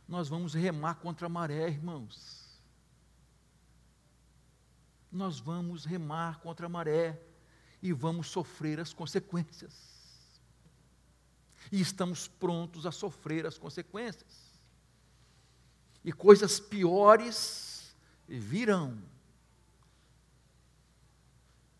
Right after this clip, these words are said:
Vamos lá. Terceiro e último lugar, rapidamente. A terceira ideia que temos aqui é de transformação.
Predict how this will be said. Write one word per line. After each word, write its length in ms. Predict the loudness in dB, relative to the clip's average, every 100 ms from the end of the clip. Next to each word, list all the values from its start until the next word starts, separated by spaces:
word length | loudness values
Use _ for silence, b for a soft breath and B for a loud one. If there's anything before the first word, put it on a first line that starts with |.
| _ -20 _ _ -20 -20 -20 -20 -20 -20 -20 -20 -20 -20 _ -20 -20 -12
Vamos 180 | -8 -8
lá. 160 | -8 -12 -20 -20 -20 -20 -20 -20 _ -20 6
Terceiro 400 | 6 8 8 8
e 40 |
último 280 | 6 -2 -4
lugar, 200 | -2 4
rapidamente. 680 | 8 8 6 2 0 -10 -20 -20 -20 -20 b b b b b b b b -20 -20 -20 -20 -20 -18 -8
A 120 | -6
terceira 420 | -6 -6 -2 -2
ideia 360 | 2 8 10 8
que 100 | 2
temos 260 | -8 -6
aqui 240 | -6 -2 -2
é 40 |
de 120 | -2
transformação. 1700 | -10 -4 4 4 2 -4 -12 -20 -8 -6 -6 -6 -10 -12 -16 -18